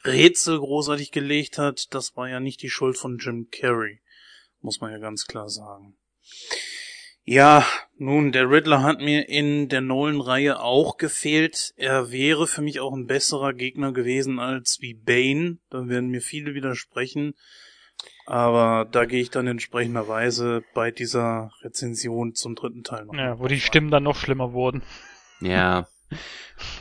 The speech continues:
Speaker 3: Und wo einer der charismatischsten und intelligentesten Gegenspieler einfach mit einer Shotgun in the face abgefrühstückt wurde.
Speaker 2: <laughs> Ja.
Speaker 3: Aber, äh,
Speaker 2: Da kommen wir dann bei Gelegenheit mal drauf
Speaker 3: Ja.
Speaker 2: zu sprechen.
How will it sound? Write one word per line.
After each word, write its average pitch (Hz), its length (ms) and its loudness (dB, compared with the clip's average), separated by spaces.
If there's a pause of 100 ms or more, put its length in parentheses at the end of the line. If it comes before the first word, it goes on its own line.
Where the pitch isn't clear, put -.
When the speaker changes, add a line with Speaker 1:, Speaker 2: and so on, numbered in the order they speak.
(160)
Speaker 3:
Und 101 200 8
wo 107 120 6
einer 107 320 8
der 104 120 8
charismatischsten 101 1080 0
und 92 200 -4
intelligentesten 95 920 -2
Gegenspieler 95 640 0
einfach 90 260 2
mit 90 160 -2
einer 85 120 -2
Shotgun 95 440 -2
in 87 140 -4
the 87 80 -6
face 92 320 -2
abgefrühstückt - 760 -8
wurde. 85 300 -6
Speaker 2:
<laughs> - 40 -14 (160)
Ja. 170 400 10
Speaker 3:
Aber, 156 520 12 (140)
äh, 117 760 4
Speaker 2:
Da 160 120 10
kommen 208 260 12
wir 185 80 12
dann 175 140 12
bei 170 120 12
Gelegenheit 160 460 6
mal 135 140 2
drauf - 260 4
Speaker 3:
Ja. 92 120 6
Speaker 2:
zu 90 120 6
sprechen. - 520 2